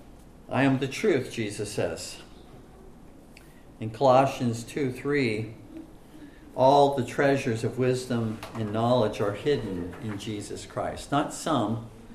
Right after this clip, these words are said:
but all the treasures of wisdom and knowledge. So why would we go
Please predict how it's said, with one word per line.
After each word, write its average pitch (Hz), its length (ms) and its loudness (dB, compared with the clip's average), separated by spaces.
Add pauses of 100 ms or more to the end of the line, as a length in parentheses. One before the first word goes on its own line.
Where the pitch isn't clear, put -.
(240)
but 127 280 2
all 135 500 6
the 101 120 -8
treasures 87 800 -6 (360)
of 107 280 -4
wisdom 90 540 -2 (140)
and 98 240 -10
knowledge. 90 520 -6 (1000)
So 120 540 2
why 127 320 6
would 175 300 -2
we 143 160 -2
go 127 720 2